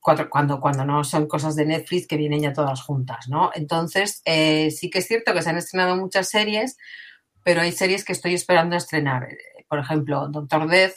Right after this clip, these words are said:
pues, pues, eh, es probable que sea, si no esta semana, la que viene, porque ya tendremos tres o cuatro que ya dices, "Pues mira, me puedo dar un atracón de, de esta locurita de la que seguro que no me va a gust-, me va a resultar desagradable incluso", que quizá no es la,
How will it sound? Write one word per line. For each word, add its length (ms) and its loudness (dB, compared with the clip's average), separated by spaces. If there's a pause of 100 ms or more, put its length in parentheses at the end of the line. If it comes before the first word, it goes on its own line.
pues, 340 -6
pues, 280 -4
eh, 440 -6
es 140 -6
probable 340 4
que 80 -2
sea, 460 4
si 240 -2
no 160 0
esta 200 -4
semana, 340 0
la 100 2
que 120 -6
viene, 380 2 (500)
porque 220 -2
ya 160 2
tendremos 540 0
tres 240 -4
o 80 0
cuatro 320 2
que 100 -4
ya 140 2
dices, 380 -4
"Pues 140 -4
mira, 200 -2
me 120 -4
puedo 200 -2
dar 160 2
un 100 0
atracón 460 0
de, 280 0 (680)
de 140 -4
esta 160 2
locurita 400 2
de 80 2
la 100 4
que 80 -2
seguro 360 -2
que 100 -8
no 180 -2
me 120 -4
va 80 -2
a 40 -4
gust-, 240 -12 (680)
me 100 2
va 80 8
a 40 8
resultar 320 4
desagradable 580 8
incluso", 360 -2
que 200 -6
quizá 240 4
no 80 2
es 80 2
la, 200 4